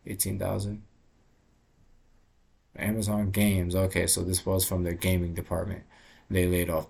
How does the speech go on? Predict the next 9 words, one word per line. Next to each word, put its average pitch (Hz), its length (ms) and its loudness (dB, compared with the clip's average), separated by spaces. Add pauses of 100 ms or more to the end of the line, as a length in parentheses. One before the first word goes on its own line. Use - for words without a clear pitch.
eighteen 90 380 2
thousand 85 320 0
people. 90 420 -4 (1400)
Jesus 101 400 -8
Christ. 92 460 -4 (840)
Riot 98 380 2
Games, 101 720 2 (120)
another, 95 560 2
um, 92 480 2